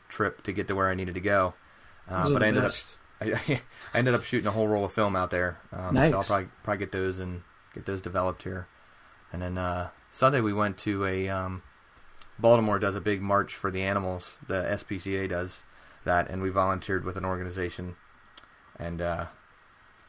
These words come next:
Speaker 1: shooting dogs, shooting, shooting photos of dogs is probably one of my favorite things in the world.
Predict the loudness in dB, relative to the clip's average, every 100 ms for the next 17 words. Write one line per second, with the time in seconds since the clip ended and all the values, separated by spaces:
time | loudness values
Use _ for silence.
0 | -20 -16 -4 -2 0 4 4 4 0 -10
1 | -16 -2 0 0 -2 0 0 2 2 4
2 | 2 0 2 2 2 -4 0 2 2 0
3 | -2 -2 -4 -6 -8 -8 -10 -10 -10 -10
4 | -10